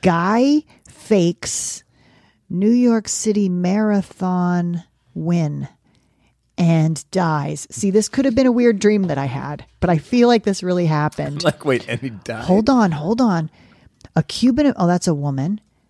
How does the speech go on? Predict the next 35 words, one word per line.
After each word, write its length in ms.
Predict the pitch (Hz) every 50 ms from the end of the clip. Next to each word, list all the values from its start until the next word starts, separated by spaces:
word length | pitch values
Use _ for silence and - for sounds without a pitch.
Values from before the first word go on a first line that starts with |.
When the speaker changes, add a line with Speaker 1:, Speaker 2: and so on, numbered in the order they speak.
| _ _ _ _ -
Speaker 1:
Okay. 680 | 165 156 - - - 160 151 143 143 170 202 208 - _ _ _ _ _ _ _ _ _ _ -
Speaker 2:
I 40 | 147
remember 280 | 156 165 196 254 254
there 100 | 220 208
was 140 | 165 151 151
a 20 |
Speaker 1:
Rosie 440 | 180 214 226 277 285 277 294 302 294
Speaker 2:
woman 260 | 247 226 226 214 208
that 80 | 190 208
faked 80 | 226 233
it 120 | 208 165
in 60 | 156 143
Speaker 1:
Ruiz. 360 | 139 135 135 - - - - _ _
Speaker 2:
the 60 | - -
Speaker 1:
That 80 | 185 208
was 120 | 226 214 -
two 180 | - - 233
thousand 420 | 208 202 190 185 170 165 170 160 156
nine. 340 | 156 156 147 147 147 143 147
Speaker 2:
In 60 | 113
the 100 | 117 117
Olympics, 540 | 113 107 104 123 165 196 170 123 - - -
didn't 140 | - 139 143
that 120 | 156 156 151
happen? 420 | 143 151 165 - - 180 190 196
Somebody 380 | 180 - - 156 156 160 165 151
dipped 320 | 127 120 135 147 139 -
out 320 | 139 143 143 151 156 - -
and 80 | 123
then, 120 | 117 120 123
like, 180 | 110 107 -
took 180 | - - 131 -
a 60 | 131
cab 480 | 123 - 107 104 110 110 117 120 117 110
and 200 | 90 87 95